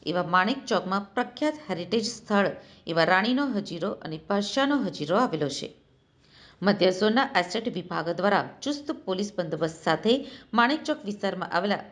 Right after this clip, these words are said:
રાણીના હજીરા અને બાદશાહના હજીરાની આસપાસ રહેલી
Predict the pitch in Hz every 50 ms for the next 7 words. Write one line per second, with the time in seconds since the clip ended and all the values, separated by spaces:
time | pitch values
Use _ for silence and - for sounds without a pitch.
0 | - 147 160 151 151 160 156 160 160 160 151 151 - 165 208 262 285 277 - -
1 | 220 285 349 - - 247 220 214 214 - - 240 233 254 220 196 - - 165 185
2 | 185 185 - - 160 156 156 - - 196 190 190 - - 185 165 170 170 196 196
3 | 208 202 247 269